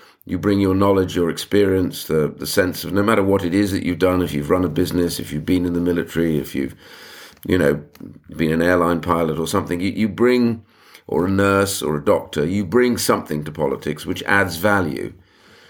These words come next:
The problem is if, you know, we end up,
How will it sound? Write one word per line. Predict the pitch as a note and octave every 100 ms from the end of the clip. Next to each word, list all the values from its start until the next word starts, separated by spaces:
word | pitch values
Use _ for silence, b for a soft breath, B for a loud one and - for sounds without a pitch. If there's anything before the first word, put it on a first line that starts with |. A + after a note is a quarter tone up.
| b
The | -
problem | - D#3 D#3 A#2+
is | A#2 G2
if, | F2+ - - - _ - -
you | F#2 F#2
know, | D#2
we | F2+ F2 -
end | A2+ A2
up, | F#2 - -